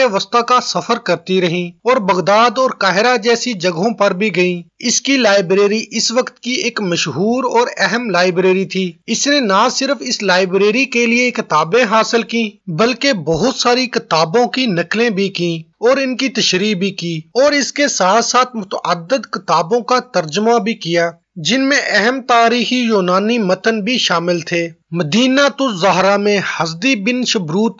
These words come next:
के बगल में मशहूर कुतुब खाने का क्याम भी इन्हीं का कारनामा है।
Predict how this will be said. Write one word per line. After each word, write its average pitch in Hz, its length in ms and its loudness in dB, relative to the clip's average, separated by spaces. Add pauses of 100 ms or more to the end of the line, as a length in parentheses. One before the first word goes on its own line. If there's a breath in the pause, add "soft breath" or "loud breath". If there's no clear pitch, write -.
के 254 160 2
बगल 175 380 2
में 190 260 0 (180)
मशहूर 208 600 2 (100)
कुतुब 254 360 0
खाने 208 420 0
का 254 220 2
क्याम 185 420 0
भी 196 120 -2 (180)
इन्हीं 226 300 0
का 226 180 2 (120)
कारनामा 175 580 2
है। 160 180 0